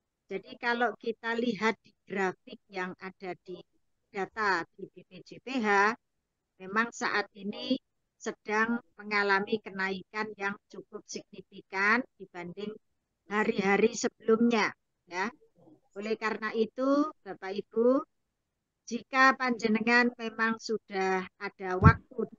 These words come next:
siap untuk turun ke lapangan, mudah-mudahan tidak kehilangan momen, ya, tidak kehilangan apa ini kesempatan, sehingga bisa ikut menjadi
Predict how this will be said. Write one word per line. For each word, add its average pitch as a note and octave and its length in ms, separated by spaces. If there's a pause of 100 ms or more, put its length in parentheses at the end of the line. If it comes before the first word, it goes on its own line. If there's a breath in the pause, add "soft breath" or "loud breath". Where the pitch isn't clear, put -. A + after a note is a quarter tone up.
(160)
siap G3+ 400
untuk F#3 320
turun G3 320
ke - 80
lapangan, F#3 720
mudah-mudahan F#3+ 800
tidak G#3 480
kehilangan G3 640
momen, A3+ 560 (560)
ya, F#3 240
tidak G3 400
kehilangan F#3 960
apa F#3 480
ini G#3 240
kesempatan, G3 960 (1400)
sehingga G#3+ 480
bisa A#3+ 640 (400)
ikut B3+ 480 (480)
menjadi G#3 520